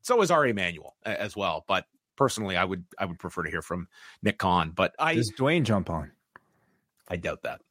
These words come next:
Speaker 1: Probably not.
Speaker 2: Hmm.
Speaker 1: Um, but yeah, I found the last call, it just a lot less forthcoming with any kind of substantive information. Uh, but if there is, we will definitely cover it on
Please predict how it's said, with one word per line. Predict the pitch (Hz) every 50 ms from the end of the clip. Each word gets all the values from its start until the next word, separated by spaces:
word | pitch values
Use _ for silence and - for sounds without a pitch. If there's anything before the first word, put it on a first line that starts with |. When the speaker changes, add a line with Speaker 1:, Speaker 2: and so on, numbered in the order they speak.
| _ _ _
Speaker 1:
Probably | - 95 90 82 82 76 76 78
not. | 76 65 65 - _ _ - - - - -
Speaker 2:
Hmm. | 82 76 -
Speaker 1:
Um, | - 85 82 82 80 82 80 71 - _ _ _ _ - _ _ _ _ _ _ _ _ _ _ _ _ _ -
but | 87 82
yeah, | - 92 80 76 82 -
I | - 123 143 143
found | 127 - 160 147 151 143
the | 120
last | 127 120 117 113 -
call, | - - 117 113 123 120
it | 113 117
just | 110 131 - - - _ _ _ _ _ _ _ -
a | 165
lot | 151 139 135 135 131 127 -
less | 135 120 104 104 -
forthcoming | - - 113 113 104 - - 110 101 101 95 98
with | 92 87
any | 107 104 101 101
kind | 87 - 120 107
of | 104 90 78 - _ _ _ _ _ _ _ -
substantive | - - 117 92 92 - - - 104 - 107 104 87 85 - - _ _ -
information. | 120 95 - 98 87 85 87 85 - 90 85 82 - _ -
Uh, | 113 98 95 95 92 90 90 - - - - -
but | - 127 120
if | 107 -
there | 147 143 175
is, | 226 233 226 185 - -
we | - 113 120
will | 117 117 110
definitely | 98 113 - 117 110 95
cover | - 95 87 87 85
it | 85 - _ -
on | 98 90 85 85 85 87